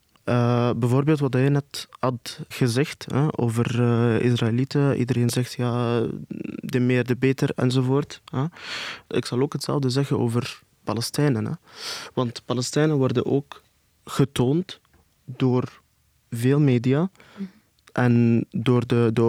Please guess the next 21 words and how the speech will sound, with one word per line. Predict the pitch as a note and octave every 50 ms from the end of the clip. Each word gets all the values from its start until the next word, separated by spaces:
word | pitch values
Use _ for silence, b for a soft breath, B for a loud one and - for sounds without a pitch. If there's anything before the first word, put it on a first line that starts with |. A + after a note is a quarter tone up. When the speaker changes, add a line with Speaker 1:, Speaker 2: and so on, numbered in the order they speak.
| A2+ -
Speaker 1:
officiëlen | - C3 - - - - - A#2+ B2 C#3+ C3
van | C#3+ B2+ -
Israël | - C3 B2 C3 C#3 D3 D3+ C#3+
dat | C3+ B2+ B2
zij | - - C3 C3
gewoon | C3 - C3 B2 C3+ C3+
human | C3 B2 C3 C#3 C#3 C3+ A#2+ -
animals | A#2+ B2+ C3 B2 B2 A#2 - -
zijn. | A2 A2 A2+ A#2+ - _ _ _ _ B B B
Speaker 2:
Mhm. | G3+ F#3+ F#3+ G3+ G3+ B B B B B B B B B
Speaker 1:
Dus | - B2+ B2 - - -
als | - C3+ B2+ A#2+
de | C3
menselijkheid | C3 C#3+ D3+ - E3 D3+ - - C#3+ C#3 C3
wordt | C3 B2+ C3+ B2+ - -
van | - B2+ B2 A#2+
jou | B2 C3 C3+ C#3 C#3+ C3+ - - _ _ _ _
getrokken, | _ - - - C3 - - - B2+ C#3+ - - F#3+ A3+ - _ _
dan | - - C3 C3 C3 C3 - - - - _ _
gaat | - - - C#3 B2 - -
er | B2 - B2 - -